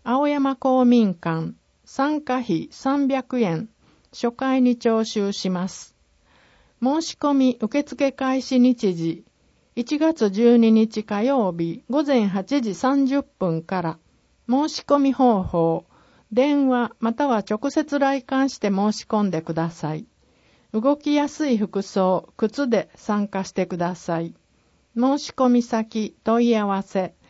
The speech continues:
青山公民館、電話五二一一一零、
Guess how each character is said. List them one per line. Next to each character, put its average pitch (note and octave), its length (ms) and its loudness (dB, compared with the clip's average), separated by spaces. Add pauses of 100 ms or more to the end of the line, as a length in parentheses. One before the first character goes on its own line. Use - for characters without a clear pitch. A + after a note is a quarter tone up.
(300)
青 C#4 220 0
山 C4+ 280 0
公 B3+ 260 4
民 A#3 300 4
館、 D#3+ 400 -6 (260)
電 C4 340 2
話 A#3 220 2 (240)
五 C#4+ 320 2
二 C4 500 2
一 C#4 440 0
一 F3+ 320 -2
一 A3+ 260 -2
零、 F#3+ 400 0